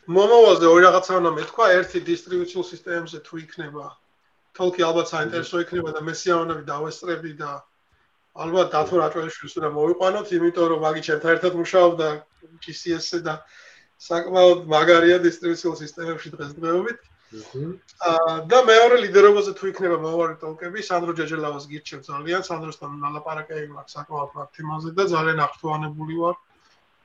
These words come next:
Speaker 1: მაგის იმ იდეებით.
Speaker 2: აუცილებლად.
Speaker 1: და, ე, ლაპარაკის ეფექტურებით, ანუ როგორ შევიდეთ ლაკონმა ჩამოაყალიბოს და გადმოქცეს ეს მნიშვნელოვანი იდეები, რაც მე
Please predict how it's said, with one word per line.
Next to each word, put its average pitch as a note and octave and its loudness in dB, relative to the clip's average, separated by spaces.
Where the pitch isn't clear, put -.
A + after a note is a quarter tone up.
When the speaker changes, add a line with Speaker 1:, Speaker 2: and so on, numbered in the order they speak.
Speaker 1:
მაგის D3+ -8
იმ D#3+ -16
იდეებით. E3+ 4
Speaker 2:
აუცილებლად. B2+ -6
Speaker 1:
და, G3+ 4
ე, E3+ -8
ლაპარაკის G3 0
ეფექტურებით, F3 -2
ანუ D3 -10
როგორ D#3 -6
შევიდეთ D#3+ -14
ლაკონმა D#3 -16
ჩამოაყალიბოს E3 -6
და G3 -10
გადმოქცეს E3 -10
ეს D3+ -14
მნიშვნელოვანი F3 4
იდეები, F#3+ 0
რაც G3 -4
მე F3 0